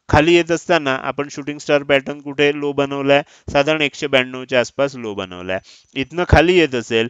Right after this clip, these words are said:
तर आपल्याला साधारणपणे एकशे पंच्याऐंशी रुपयाच्या आसपास एक टार्गेट बघायला मिळू शकतं,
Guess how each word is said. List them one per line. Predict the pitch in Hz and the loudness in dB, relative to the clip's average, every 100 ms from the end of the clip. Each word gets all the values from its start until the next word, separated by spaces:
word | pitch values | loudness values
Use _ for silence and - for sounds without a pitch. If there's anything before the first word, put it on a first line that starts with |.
| - _ - | -6 _ 2
तर | |
आपल्याला | 139 127 139 139 147 | 4 4 4 4 4
साधारणपणे | 139 117 120 131 139 151 139 123 - _ - | 4 4 2 0 0 0 2 0 -4 _ -4
एकशे | 131 - 151 | -4 -2 -8
पंच्याऐंशी | 143 139 127 147 143 139 | -4 -4 -2 -4 -2 -4
रुपयाच्या | 139 127 127 123 127 | -8 0 0 2 2
आसपास | 120 - 135 117 - - _ _ _ | 0 0 2 2 0 -12 _ _ _
एक | 131 - - | -4 0 2
टार्गेट | 120 120 127 | 4 4 0
बघायला | 127 123 123 127 | 2 2 4 2
मिळू | 127 123 | -2 -8
शकतं, | 120 123 - - 120 | -8 -10 -8 -6 -4